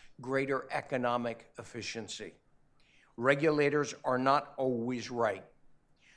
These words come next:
Rather, we need regulators that are o-, capable of offering high-quality feedback to our largest financial institutions so that through constructive tensions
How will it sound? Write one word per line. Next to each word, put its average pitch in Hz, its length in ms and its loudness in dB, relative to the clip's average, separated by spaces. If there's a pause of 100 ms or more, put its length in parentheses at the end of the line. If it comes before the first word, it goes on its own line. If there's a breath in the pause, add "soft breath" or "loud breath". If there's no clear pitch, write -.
(180 soft breath)
Rather, 147 380 8
we 143 180 0
need 156 220 -4
regulators 143 800 0 (340 loud breath)
that 135 160 0
are 127 180 4
o-, 160 280 4
capable 156 560 0
of 120 120 0
offering 127 460 2
high-quality 135 760 -2
feedback 123 680 -4 (280 soft breath)
to 131 120 -6
our 120 120 0
largest 143 460 4
financial 123 560 -2
institutions 113 920 -10 (520 soft breath)
so 170 300 2
that 143 480 6 (180 loud breath)
through 147 200 -2
constructive 156 760 -2
tensions 143 760 -4